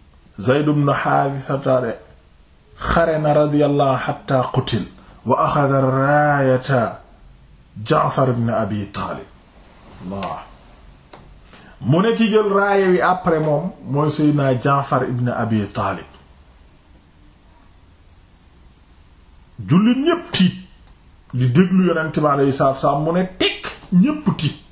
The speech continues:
Di xaar ana lan mooy suite bi, mbaa Seydina Zayd moom it dañ ko, Seydina Jaafar dañ koy faat moom it. Mu ne,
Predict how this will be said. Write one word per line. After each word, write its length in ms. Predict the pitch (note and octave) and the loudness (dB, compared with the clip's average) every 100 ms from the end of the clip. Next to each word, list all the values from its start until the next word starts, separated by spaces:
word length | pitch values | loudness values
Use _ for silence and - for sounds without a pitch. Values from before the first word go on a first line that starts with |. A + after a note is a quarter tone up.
| - - - - - - - - | -20 -20 -20 -20 -20 -20 -20 -4
Di 60 | B2+ | -2
xaar 260 | D3+ D3 - | 2 0 2
ana 180 | F3+ E3+ | 2 2
lan 160 | E3 | 2
mooy 200 | D#3+ D#3 | 2 2
suite 280 | D3 D#3+ D3 | 2 0 -2
bi, 140 | C#3 D#3 | -2 -2
mbaa 300 | F3 G3+ F3 | 0 0 -2
Seydina 500 | D#3 D3+ D3 D3 C3+ | -2 -2 0 2 2
Zayd 240 | C3+ C3+ | 2 2
moom 280 | C3+ C3+ B2+ | 2 0 0
it 60 | B2+ | 0
dañ 160 | B2 A#2+ | -2 -4
ko, 100 | - - C#3 - - - | -10 -2 -2 -2 -12 -18
Seydina 540 | - - F3+ F#3 F3+ E3+ | -4 -2 0 0 -2 -2
Jaafar 440 | A#3 G#3+ - F3+ | 0 0 0 -2
dañ 160 | D#3 D3+ | -2 -4
koy 160 | D3+ C3+ | -2 0
faat 220 | C#3 A2 | 0 0
moom 200 | A#2 G2 | 0 -2
it. 80 | F2 - - - - - - - - - - - - - - - - - - - - - - - _ - - - - - - - - - - - - F5 - E4+ - - - - - - - - - - | -6 -16 -20 -20 -20 -20 -20 -20 -20 -20 -20 -20 -20 -20 -20 -20 -20 -20 -20 -20 -20 -20 -20 -20 _ -20 -20 -20 -20 -20 -20 -20 -20 -20 -20 -20 -20 -20 -20 -20 -20 -20 -20 -20 -20 -20 -20 -20 -20 -4
Mu 180 | B2 D#3 | 0 2
ne, 420 | D#3+ D3+ D3 B2 | 4 2 0 -2